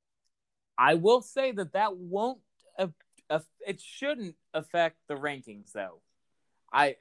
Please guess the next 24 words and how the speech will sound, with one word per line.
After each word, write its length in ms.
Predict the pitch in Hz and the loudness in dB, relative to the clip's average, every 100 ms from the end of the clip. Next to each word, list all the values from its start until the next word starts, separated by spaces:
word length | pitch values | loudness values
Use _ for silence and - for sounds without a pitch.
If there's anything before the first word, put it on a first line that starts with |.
| - | -4
I 120 | 170 | -2
mean, 180 | 175 170 | -2 -2
our 260 | 151 180 | 2 2
rankings, 540 | 196 214 220 233 233 196 | 0 -6 -8 -10 -10 -8
it 120 | 190 | -8
won't 180 | 180 190 | -6 -8
affect 360 | - 196 202 | -4 -4 -2
it. 180 | 220 208 - | -4 -6 -6
E 120 | 180 | -6
S 120 | 196 | -6
P 160 | - 196 | -6 -6
N, 100 | 190 | -2
I 100 | 180 | -4
can't 240 | - 170 | -6 -10
speak 240 | - 180 175 | -8 -10 -8
for, 200 | 190 180 | -6 -4
but 280 | 151 147 - | 2 0 0
even 280 | 180 214 226 | -8 -6 -4
if 120 | 226 220 _ _ _ _ - | -6 -8 _ _ _ _ -18
you, 720 | 139 170 190 196 196 185 170 - _ _ _ | -10 -6 -4 -2 0 2 0 -4 _ _ _
like, 240 | 147 143 - _ _ _ _ - | 0 0 -2 _ _ _ _ -6
I, 120 | 120 - - | -6 -6 0
I 100 | 180 | 2
don't, 140 | 196 | 2